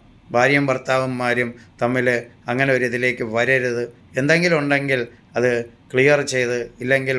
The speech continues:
മൂന്നാമത് ഗുരുവിനെ കൊണ്ട് അത് മനസ്സിലാക്കുക, അല്ലെങ്കിൽ സുഹൃത്തുക്കളുമായിട്ട് പറഞ്ഞ്, ഇല്ലെങ്കിൽ നിങ്ങളുടെ ഭാര്യയ്ക്ക് ദേഷ്യം വരണമെങ്കിൽ ഭർത്താവ് ഇറങ്ങിപ്പോവുക, ഭർത്താവിന് ദേഷ്യം വരണമെങ്കിൽ ഭാര്യ മാറിപ്പോവുക. അപ്പം അങ്ങനെ അരുംകൊലകൾ, ഒരാൾക്ക് സ്നേഹം നമുക്ക് പിടിച്ചു വാങ്ങാൻ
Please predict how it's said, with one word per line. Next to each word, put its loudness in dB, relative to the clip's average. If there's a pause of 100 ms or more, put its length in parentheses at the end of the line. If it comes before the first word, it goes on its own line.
മൂന്നാമത് -2
ഗുരുവിനെ 0
കൊണ്ട് -2 (420)
അത് 0
മനസ്സിലാക്കുക, -2 (340)
അല്ലെങ്കിൽ 0 (100)
സുഹൃത്തുക്കളുമായിട്ട് 0
പറഞ്ഞ്, -2
ഇല്ലെങ്കിൽ -2
നിങ്ങളുടെ 0
ഭാര്യയ്ക്ക് 2
ദേഷ്യം 2
വരണമെങ്കിൽ -2
ഭർത്താവ് 2
ഇറങ്ങിപ്പോവുക, 0 (340)
ഭർത്താവിന് 2
ദേഷ്യം 0
വരണമെങ്കിൽ -4 (340)
ഭാര്യ 4 (100)
മാറിപ്പോവുക. -6 (340)
അപ്പം 2
അങ്ങനെ 4 (440)
അരുംകൊലകൾ, 2 (100)
ഒരാൾക്ക് 2 (120)
സ്നേഹം 2
നമുക്ക് -2
പിടിച്ചു -4
വാങ്ങാൻ -4